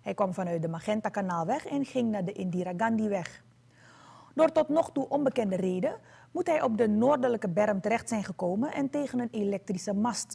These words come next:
zijn opgereden. Christian belandde met zijn bromfiets in de goot.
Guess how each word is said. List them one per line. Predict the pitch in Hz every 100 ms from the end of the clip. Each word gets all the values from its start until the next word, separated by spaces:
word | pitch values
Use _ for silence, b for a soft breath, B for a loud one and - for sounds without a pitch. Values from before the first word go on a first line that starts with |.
| -
zijn | 233 208 214
opgereden. | - 208 190 175 165 - _ _ _ _ _ B B B B B B
Christian | 208 - 285 392
belandde | 294 285 262 247
met | 226
zijn | 226 196
bromfiets | 190 190 - 180
in | 185
de | 175
goot. | - 226 175 -